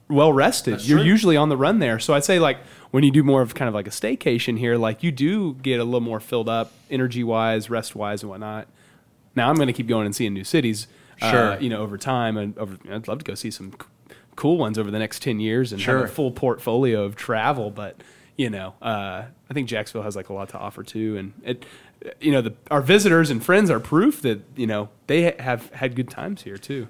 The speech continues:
Speaker 2: Now you're getting some, some blowback out there in the, uh, the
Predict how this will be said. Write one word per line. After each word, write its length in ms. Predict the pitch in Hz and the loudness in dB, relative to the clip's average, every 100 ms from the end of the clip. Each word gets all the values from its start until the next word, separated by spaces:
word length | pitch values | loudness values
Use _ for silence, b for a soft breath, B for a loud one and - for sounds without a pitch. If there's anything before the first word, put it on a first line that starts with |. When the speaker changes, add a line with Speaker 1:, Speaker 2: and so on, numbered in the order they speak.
| _ - | _ 4
Speaker 2:
Now 60 | |
you're 160 | 147 139 | 6 8
getting 160 | 175 175 | 8 8
some, 300 | 175 143 160 | 8 6 4
some 220 | - 127 | 4 8
blowback 540 | 131 165 165 131 120 | 12 12 12 12 10
out 220 | 131 123 | 8 6
there 300 | 113 123 123 | 8 8 10
in 160 | 113 107 | 8 4
the, 240 | 113 110 104 | 2 2 4
uh, 200 | 104 101 - | 2 0 -6
the 280 | 113 101 - | -6 -4 -6